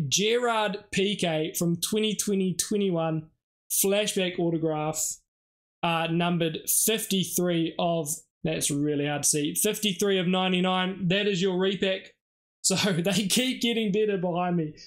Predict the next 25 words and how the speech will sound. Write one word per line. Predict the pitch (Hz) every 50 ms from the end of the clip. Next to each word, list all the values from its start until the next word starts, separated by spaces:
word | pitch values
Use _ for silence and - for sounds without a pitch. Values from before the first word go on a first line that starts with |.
| - - -
There | 214 233 240
is | 233 233 -
still | - 240 233 240
a | 226 202 190
Jude | 165 143 139 190 226 240 247 208
Bellingham | 220 233 233 226 226 226 220 214 196 -
to | 190 175
fifty | - - - 220 214 214 - - 220 214 208 208 - - _ _ _ _ - 185
rookie | 160 160 196 208 202 - 214 214 - 190
autograph | 190 190 190 190 170 170 175 175 175 170 165 - - - - _ _ _ _ -
P | - - 214 214 220
S | 208 - 208
A | 202 185 180 175
nine. | 165 156 156 156 160 160 165 170 - - - _ _ _ -
There | 170 175
is | 175 165
a | 170 170 165
one | 160 156 180 202 214 233
of | 214 185 180
one | 185 190 196 202 202
Shevchenko | 208 - - - 180 175 - - - - 214 214 214 196 220 208 202 208 208 202
autograph. | 202 196 190 175 185 190 196 196 196 185 - 185
There | 175 180 180 180
is | 175 175 -
a | 190 170 165 165 151 151